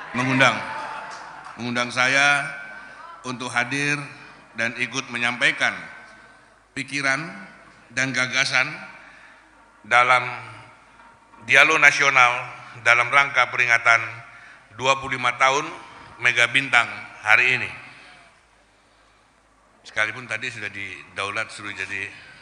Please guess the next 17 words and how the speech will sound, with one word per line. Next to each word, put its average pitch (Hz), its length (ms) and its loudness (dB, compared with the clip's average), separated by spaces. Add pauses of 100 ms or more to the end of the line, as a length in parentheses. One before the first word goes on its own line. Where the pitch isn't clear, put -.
(260)
pemimpinnya 110 480 -6
People 110 320 -10
Power 107 240 -10
tadi. 92 320 -18 (2500)
Tapi 107 160 -8
pelan-pelan, 107 520 -6 (400)
alon-alon 104 560 -8
asal 92 280 -8
kelakon. 92 360 -8 (2000)
Mega 151 320 6
Bintang 165 440 6 (440)
lahir 151 440 8
sebagai 147 440 4
bagian 139 440 6 (520)
dari 131 480 6
sejarah 131 640 4
konsolidasi 127 1000 2